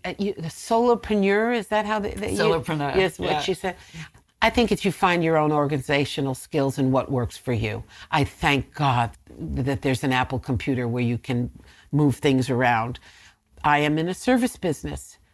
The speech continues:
Speaker 1: I am in a community where there are people with families and things happen. I am much stricter in my city office than I am, or city studio than I am here. Somebody has four kids and one of the kids gets sick and the mother can't. Am I really gonna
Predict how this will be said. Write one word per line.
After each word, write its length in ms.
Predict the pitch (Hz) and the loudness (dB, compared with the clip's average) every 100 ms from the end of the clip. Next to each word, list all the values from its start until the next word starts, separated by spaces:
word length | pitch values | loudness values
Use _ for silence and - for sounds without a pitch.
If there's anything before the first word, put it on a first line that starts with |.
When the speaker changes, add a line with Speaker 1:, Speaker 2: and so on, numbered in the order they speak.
| - | -2
Speaker 1:
I 140 | 143 | 2
am 140 | 143 147 | 4 2
in 80 | 147 | 0
a 40 | |
community 760 | - 165 151 156 165 180 220 | 0 0 2 4 4 2 2
where 240 | - 151 143 | 0 0 2
there 200 | 143 143 | 2 2
are 80 | 147 | 2
people 320 | 156 139 156 | 0 0 2
with 140 | 156 | 0
families 640 | - 160 147 151 139 139 | 0 0 0 -2 -6 -8
and 260 | - 151 147 | -2 0 2
things 300 | 156 147 139 | 2 2 2
happen. 460 | 151 135 - 123 127 - - - - | 0 0 -2 -8 -12 -18 -20 -20 -2
I 140 | 151 151 | 2 2
am 200 | 139 135 | 4 2
much 180 | 151 - | 2 -2
stricter 460 | - 190 - 180 | -4 -4 -2 -2
in 240 | 151 165 147 | -2 0 2
my 120 | 135 | 0
city 580 | - - 254 220 175 - _ _ _ _ _ | -2 4 6 6 4 -2 _ _ _ _ _
office 520 | 165 135 - 170 - | 6 6 4 0 -2
than 180 | - 156 | 0 2
I 120 | 143 | 4
am, 300 | 139 135 135 | 2 2 0
or 100 | 139 | 0
city 300 | - - 202 185 | 0 2 4 2
studio 440 | - 151 143 139 | 2 4 6 4
than 180 | 139 139 | 4 2
I 80 | 135 | 2
am 220 | 127 123 | 2 0
here. 340 | 104 117 107 - - - _ - | -2 -4 -8 -12 -18 -20 _ -2
Somebody 260 | 247 269 | 4 6
has 140 | 233 - | 4 2
four 260 | - 202 | 2 2
kids 520 | 190 - 190 185 175 - | 2 2 4 4 0 -4
and 120 | 170 160 | 0 2
one 100 | 170 | 2
of 80 | 170 | 0
the 60 | |
kids 260 | 156 190 156 | 0 0 0
gets 220 | 160 151 | -2 -2
sick 280 | - 160 - | 0 0 0
and 120 | - | -2
the 60 | 156 | 2
mother 240 | 156 147 | 2 2
can't. 320 | 147 - 147 123 - - - | 2 0 -2 -2 -12 -20 -4
Am 160 | 214 208 | 0 2
I 60 | 185 | 2
really 600 | 160 147 160 165 156 143 | 4 6 6 6 4 4
gonna 380 | 156 143 139 | 2 2 0